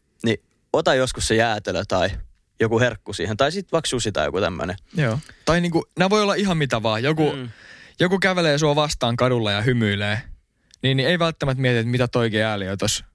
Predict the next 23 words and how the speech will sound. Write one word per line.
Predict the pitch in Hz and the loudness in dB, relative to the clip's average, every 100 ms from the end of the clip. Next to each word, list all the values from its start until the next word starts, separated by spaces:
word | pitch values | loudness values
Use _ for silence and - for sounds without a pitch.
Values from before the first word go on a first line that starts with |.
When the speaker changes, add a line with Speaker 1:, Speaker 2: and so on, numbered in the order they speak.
| _ | _
Speaker 1:
Mm. | 156 | -4
Speaker 2:
virnuilee. | 143 117 113 107 104 110 131 _ 135 | 0 0 0 -2 0 -2 -4 _ -2
Vaan | |
Speaker 1:
Mm. | 147 | -2
Speaker 2:
ajattelee, | 127 139 135 | -2 -2 -2
että | 135 | 0
hei, | 165 | 0
et | 120 - _ _ _ _ _ _ _ - | -2 -8 _ _ _ _ _ _ _ -2
tosi | 180 156 | 0 2
siistiä, | 139 123 113 | 0 0 -2
että | 107 | -2
toi | 110 120 | 0 0
hymyili | 120 107 98 | 0 0 -2
mulle. | 95 95 92 | -4 -4 -4
Et | 92 - - _ - | -6 -10 -20 _ -10
Speaker 1:
Niinpä. | 123 254 | -2 0
Speaker 2:
mä | 269 | 4
hymyilen | 220 175 156 | 4 2 2
seuraavalle | 165 151 120 98 107 | 0 2 0 -2 -2
ihmiselle, | 104 110 | -2 -2
ketä | 101 98 | -4 -4
tulee | 98 95 | -4 -4
vastaan. | 98 - - | -4 -6 -8